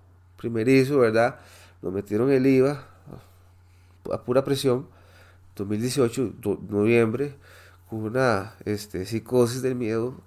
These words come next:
entre montones de personas, eh, que nos quisieron meter ese, esos impuestos hasta la sala.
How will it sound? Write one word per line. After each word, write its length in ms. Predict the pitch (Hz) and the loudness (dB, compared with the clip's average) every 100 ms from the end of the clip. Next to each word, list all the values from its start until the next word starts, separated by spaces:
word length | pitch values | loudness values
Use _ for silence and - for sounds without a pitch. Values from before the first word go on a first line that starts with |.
| _ | _
entre 320 | - - - - _ _ _ - | -20 -16 -16 -16 _ _ _ -20
montones 760 | 120 104 101 113 147 151 147 | -8 -6 -6 -6 0 0 0
de 80 | 135 | -2
personas, 680 | 139 139 127 104 120 - - - - - - - _ - | -2 -4 -4 -6 -8 -12 -20 -20 -20 -20 -20 -20 _ -8
eh, 340 | 95 92 85 | -4 -4 -6
que 80 | - | -10
nos 120 | 87 - | -12 -8
quisieron 640 | 92 98 95 123 101 82 - _ _ _ _ _ - - _ 104 | -8 -4 0 0 0 -6 -16 _ _ _ _ _ -20 -20 _ -6
meter 320 | 101 113 110 | -4 -2 0
ese, 340 | 120 127 - | 0 -2 -4
esos 220 | 113 120 | -4 -6
impuestos 440 | 127 123 120 113 127 | -8 -2 -2 0 -4
hasta 200 | 120 - | -6 -8
la 140 | 87 | -8
sala. 420 | - 117 120 117 | -2 0 0 -4